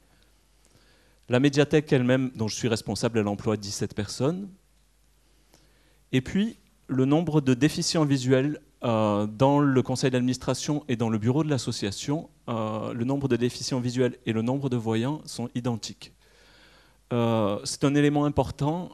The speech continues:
L'association Valentin huit existe depuis la fin du dix-neuvième, depuis mille huit cent quatre-vingt-six. Le fondateur de cette association était aveugle, donc il n'est pas allé chercher bien loin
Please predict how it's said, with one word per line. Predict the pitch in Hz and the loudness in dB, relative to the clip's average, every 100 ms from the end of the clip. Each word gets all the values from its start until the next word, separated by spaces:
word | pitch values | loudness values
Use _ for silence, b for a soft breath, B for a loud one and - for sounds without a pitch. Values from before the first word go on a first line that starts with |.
| - | -4
L'association | 117 - - 110 127 | -4 -4 -4 -4 -2
Valentin | 117 117 107 117 | -2 -2 -2 -2
huit | 120 | -2
existe | 113 104 104 | -2 -6 -8
depuis | 101 - 110 | -8 -8 -6
la | 101 | -6
fin | - 110 | -6 -6
du | 104 | -6
dix-neuvième, | 101 101 107 95 104 139 | -6 -6 -4 -4 -4 -4
depuis | 104 - 107 | -10 -10 -8
mille | 104 113 123 117 113 - | -6 -6 -6 -8 -8 -10
huit | 110 104 | -10 -8
cent | - 107 104 | -10 -12 -12
quatre-vingt-six. | - - 110 104 - 170 208 - - B B B B B | -14 -12 -10 -10 -10 -10 -10 -14 -20 B B B B B
Le | 113 | -2
fondateur | - 127 123 143 131 | 0 0 0 -2 -4
de | |
cette | 120 110 | -6 -6
association | - 113 107 156 | -6 -4 -4 -4
était | 147 117 | -2 0
aveugle, | 113 113 104 104 | 0 2 2 0
donc | 107 107 | -6 -8
il | 113 | -6
n'est | 107 | -6
pas | - 139 | -4 -4
allé | 135 117 | -4 -6
chercher | 113 - 117 | -6 -6 -6
bien | 98 117 123 | -4 -4 -2
loin | 113 123 139 | -2 0 -2